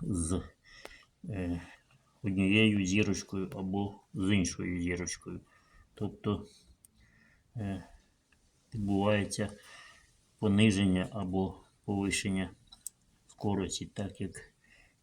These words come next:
е, тут, е, зірочки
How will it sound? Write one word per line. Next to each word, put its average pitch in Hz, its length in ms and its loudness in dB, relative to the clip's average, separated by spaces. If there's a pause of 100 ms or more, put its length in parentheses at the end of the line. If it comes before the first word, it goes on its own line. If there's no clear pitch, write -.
е, 90 300 -6 (560)
тут, - 400 -2 (680)
е, 95 280 -6 (1400)
зірочки 98 720 2